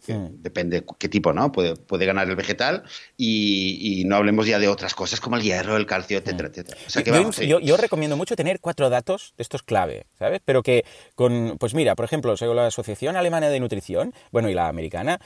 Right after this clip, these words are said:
Speaker 2: son de cero siete a cero ocho. Os lo digo por si alguien de aquí está escuchando y ahora tiene la duda, "Dios, Dios mío, <laughs> ¿cuántos son, no?". Cero siete a cero ocho gramos de proteína por kilogramo de peso corporal, ¿vale? Están por ahí. A no ser, ya os digo, ¿eh? Si quieres muscular y quieres, yo sé, eres bodybuilder,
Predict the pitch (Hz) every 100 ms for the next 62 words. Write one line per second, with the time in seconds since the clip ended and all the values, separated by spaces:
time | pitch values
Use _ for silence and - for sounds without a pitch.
0 | - - 131 175 147 135 147 - 147 165
1 | - 131 110 - - - 104 107 131 117
2 | 101 98 104 101 101 107 107 - - 95
3 | 101 104 120 113 107 117 123 131 117 113
4 | 135 104 82 110 98 123 120 175 208 143
5 | - 151 147 139 139 160 147 135 165 -
6 | - - - 147 147 151 143 156 156 -
7 | 113 - 117 135 135 131 135 131 123 123
8 | 123 127 131 143 - 107 110 104 104 113
9 | 135 - 87 - - 95 82 - - -
10 | 147 - 175 156 160 87 - - - -
11 | 139 165 180 165 151 107 101 175 101 117
12 | 117 127 - 127 127 127 123 110 123 110
13 | 104 - 110 92 - 107 110 123 131 147